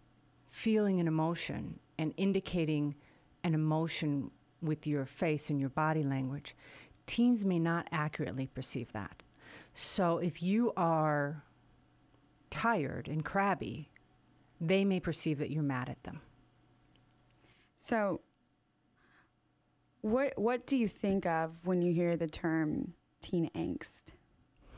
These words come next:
Speaker 1: Um,
Speaker 2: Is it accurate? Is it just something that, you know, we've, we've made, like, specific to teens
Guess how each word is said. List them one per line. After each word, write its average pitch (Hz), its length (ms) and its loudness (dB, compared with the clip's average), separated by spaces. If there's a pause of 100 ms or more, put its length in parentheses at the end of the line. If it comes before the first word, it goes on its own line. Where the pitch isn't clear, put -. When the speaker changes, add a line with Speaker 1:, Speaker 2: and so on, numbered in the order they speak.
(1300)
Speaker 1:
Um, 196 560 4 (1300)
Speaker 2:
Is 202 140 0
it 214 140 0
accurate? 277 640 0
Is 190 180 0
it 170 60 0
just 196 220 0
something 190 480 2
that, 170 280 2
you 185 120 0
know, 156 200 2
we've, 180 280 -2 (180)
we've 185 200 -2
made, 175 360 2
like, 165 160 -2
specific - 520 -6
to 170 60 -8
teens 170 640 0